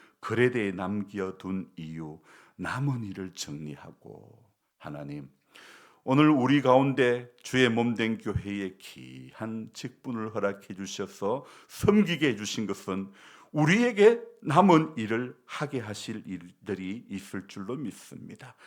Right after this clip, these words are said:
우리 각자에게 하게 하실 일, 겸손히 경청하며 감당할 수 있도록 도와주시기를 원합니다. 그래서 하나님의 교회 공동체가 건강하게, 건강하게 주님 오실 날을,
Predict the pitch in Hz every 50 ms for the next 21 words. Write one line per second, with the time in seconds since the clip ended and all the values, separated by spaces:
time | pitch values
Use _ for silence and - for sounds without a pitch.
0 | - - - _ 123 127 151 170 160 - 156 165 165 - - 190 175 165 160 139
1 | 156 151 139 - - 156 147 147 143 127 120 117 110 - - - 123 120 127 -
2 | _ 90 92 98 98 85 69 - _ - - - - - _ _ _ - 147 165
3 | 180 180 170 - - 175 165 160 160 165 156 151 151 151 - _ - 117 113 123
4 | 127 - - - 214 220 208 196 180 160 156 151 151 160 156 - - - _ _
5 | - - 87 90 90 82 95 95 92 92 90 - - - 87 85 - _ 98 90
6 | 110 143 147 - - _ - 104 95 95 87 87 92 87 - - - 127 160 175
7 | 185 202 226 - 90 82 - 78 76 76 73 76 - - 80 76 - - - -
8 | - _ - 123 123 123 135 127 123 131 131 123 127 123 123 127 127 135 143 143
9 | - _ _ _ _ - 123 117 104 107 107 101 107 - - _ - 98 104 113
10 | 131 175 180 175 170 - - - 80 69 87 78 - _ _ _ _ _ _ -
11 | - 90 92 98 98 104 113 117 123 131 127 120 120 110 107 - - _ _ -
12 | - 117 131 151 151 175 175 170 180 180 160 170 180 190 190 - - _ _ -
13 | - 220 220 208 175 160 - 147 135 - - 147 135 135 127 - _ _ _ _
14 | _ _ 117 113 101 98 98 98 95 87 -